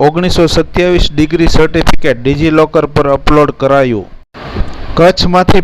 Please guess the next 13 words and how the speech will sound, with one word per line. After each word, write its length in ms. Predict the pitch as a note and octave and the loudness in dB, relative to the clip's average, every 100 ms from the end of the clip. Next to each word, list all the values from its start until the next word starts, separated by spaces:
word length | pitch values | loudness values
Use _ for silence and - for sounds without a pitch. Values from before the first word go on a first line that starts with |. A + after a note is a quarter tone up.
| - | 2
પાકિસ્તાન 680 | E3 - F3 - F3+ E3+ C#3 - | -2 -2 -6 -2 0 0 -4 0
કોલ 240 | E3 E3+ D3+ - | 2 2 0 -2
કરતા 400 | D#3+ - D#3+ D3 D3 | -2 0 0 0 0
ચાર 240 | D3+ E3 | 2 2
શખ્સને 720 | - D#3 - - - E3 D3+ G#2 - - - - - - | 0 -2 -6 -8 -6 -4 -4 -6 -14 -20 -20 -20 -14 -4
એ 120 | D3 | -4
ટી 240 | D#3 F3 F3 | 0 0 0
એસ 140 | - | -2
દ્વારા 320 | D#3 D#3+ D#3 D3 | 0 2 2 0
ઝડપી 340 | C3+ C#3+ - D#3 C#3+ | 0 -6 -2 -2 0
લેવાયા. 500 | D3 C#3+ B2 D#2 - - - - - - - - C#3+ | 0 0 -2 -8 -18 -20 -20 -18 -8 -6 -6 -2 0
રાજ્યના 600 | D#3+ F3 C#3+ F#3+ F#3+ F3+ - | 2 2 2 0 2 0 2
સરકારી 500 | F3 F3 G3+ F#3 | -2 0 0 0